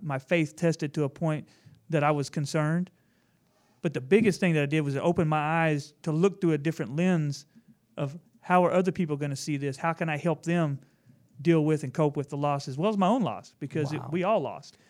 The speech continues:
Speaker 2: Man, that is huge. And, and, and so, so you're listening right now and you're saying, "Man, I'm going through adversity." It, it, it, what Jason said right there, I want, I want you to think about this for a second.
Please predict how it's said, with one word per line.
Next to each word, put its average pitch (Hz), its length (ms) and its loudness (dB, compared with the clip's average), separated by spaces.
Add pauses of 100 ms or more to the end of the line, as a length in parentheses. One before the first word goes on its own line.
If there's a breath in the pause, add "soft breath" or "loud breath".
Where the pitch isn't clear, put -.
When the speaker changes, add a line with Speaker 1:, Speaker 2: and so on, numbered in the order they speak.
Speaker 2:
Man, 143 460 2 (100)
that 196 260 4
is 180 160 2
huge. 165 340 2
And, 156 120 -4
and, 147 140 -4
and 151 220 -4 (360 soft breath)
so, 196 320 4
so 185 440 2 (120)
you're 185 160 6
listening 208 340 4
right 185 160 6
now 180 200 2
and 160 80 0
you're 151 80 0
saying, 160 280 2
"Man, 165 120 0
I'm 160 80 0
going 180 240 2
through 165 160 0
adversity." 139 640 0 (440 loud breath)
It, 170 240 -2
it, - 680 -4
it, 147 260 -4
what 202 180 6
Jason 196 300 4
said 247 200 6
right 190 140 6
there, 165 140 2
I 151 40 2
want, 165 200 0
I - 20 2
want 208 240 2
you 143 60 -4
to - 60 -8
think 240 180 0
about 156 220 0
this - 100 -4
for 147 100 -2
a 139 40 -2
second. - 400 -4